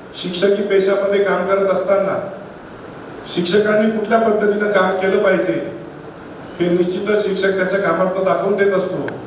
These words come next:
आणि आज या ठिकाणी नानासाहेबांशी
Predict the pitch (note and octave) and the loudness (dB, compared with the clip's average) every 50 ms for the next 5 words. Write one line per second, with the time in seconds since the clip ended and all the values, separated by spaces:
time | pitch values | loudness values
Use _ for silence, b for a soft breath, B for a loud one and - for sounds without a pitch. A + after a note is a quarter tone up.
0 | - - - - - - - - - - - - - - C#3+ D3+ E3 E3+ E3+ F3+ | -14 -16 -14 -14 -14 -14 -14 -16 -16 -16 -14 -14 -10 -6 -4 0 2 4 4 4
1 | F#3 G3+ G3+ G3 - G3 G3 G3 F#3+ F#3+ F#3+ G3 G3+ G3+ G3+ G3+ G#3 G3+ G3+ G3+ | 4 4 4 2 2 2 2 2 2 2 2 2 2 2 4 4 4 2 2 0
2 | - - - - - - - - - - - D#3+ E3+ F3+ G3 G3 F#3+ F#3+ F#3+ F#3+ | -2 -4 -8 -12 -12 -16 -16 -16 -16 -6 -2 2 4 6 6 6 6 8 8 8
3 | F#3+ F#3+ G3 F#3+ - - - - - - | 8 8 6 6 6 4 2 2 0 -2